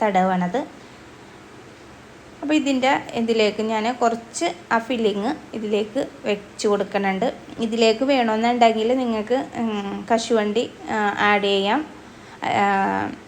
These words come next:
ആവശ്യമുള്ളവർക്ക് മാത്രം കേട്ടോ. വേണമെന്നുണ്ടെങ്കിൽ ചെയ്താൽ മതി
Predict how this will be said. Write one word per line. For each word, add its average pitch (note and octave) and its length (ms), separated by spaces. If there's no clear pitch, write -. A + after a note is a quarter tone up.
ആവശ്യമുള്ളവർക്ക് G#3 920
മാത്രം G3+ 400
കേട്ടോ. A3+ 220
വേണമെന്നുണ്ടെങ്കിൽ A#3 680
ചെയ്താൽ G#3+ 400
മതി G3+ 380